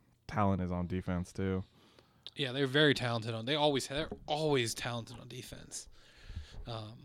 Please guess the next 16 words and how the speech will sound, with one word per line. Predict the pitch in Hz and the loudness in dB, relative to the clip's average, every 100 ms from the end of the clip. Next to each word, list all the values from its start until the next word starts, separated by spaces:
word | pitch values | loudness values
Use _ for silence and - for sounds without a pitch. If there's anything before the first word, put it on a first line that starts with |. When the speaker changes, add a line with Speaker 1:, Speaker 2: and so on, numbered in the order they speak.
| - - | -18 -10
Speaker 2:
so | - 135 | -4 0
yeah, | 123 107 - | 0 0 -2
I'm | 147 151 143 127 - | 0 2 0 -2 4
Speaker 1:
And | 101 | 10
they | 143 | 12
have | 156 - | 12 12
a | |
Speaker 2:
kinda | 160 | 6
worried | 160 | 6
about | 120 | 12
that. | |
Speaker 1:
crazy | 127 127 113 101 | 12 12 12 12
amount | 104 98 98 90 | 8 10 8 6
of | |
starter | - 92 98 90 90 92 - | 2 4 4 4 0 -2 4
or | 113 95 | 6 6